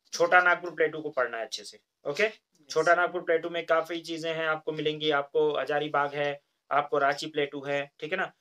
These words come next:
Speaker 1: वहाँ पे कई सारी rivers हैं, minerals हैं, झरिया है, झरिया जानती हो ना? कोलफील्ड बहुत famous है वहाँ का,
Speaker 2: या-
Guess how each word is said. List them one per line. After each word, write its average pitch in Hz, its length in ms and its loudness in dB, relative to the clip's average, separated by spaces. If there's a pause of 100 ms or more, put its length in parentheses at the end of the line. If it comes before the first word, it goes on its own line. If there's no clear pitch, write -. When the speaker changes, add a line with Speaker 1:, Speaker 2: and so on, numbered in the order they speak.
(180)
Speaker 1:
वहाँ 151 180 2
पे 156 120 0
कई 151 140 0
सारी 147 220 -2
rivers 143 400 -4
हैं, 143 200 -10 (560)
minerals 147 480 0
हैं, 143 240 -8 (460)
झरिया 156 420 4
है, 147 320 -2 (360)
झरिया 151 240 0
जानती 165 260 0
हो 208 60 0
ना? 233 180 -8 (220)
कोलफील्ड 151 340 -2
बहुत 151 180 -2
famous 143 280 -4
है 147 60 -4
वहाँ 135 160 -4
का, 135 180 -2 (220)
Speaker 2:
या- 135 120 -18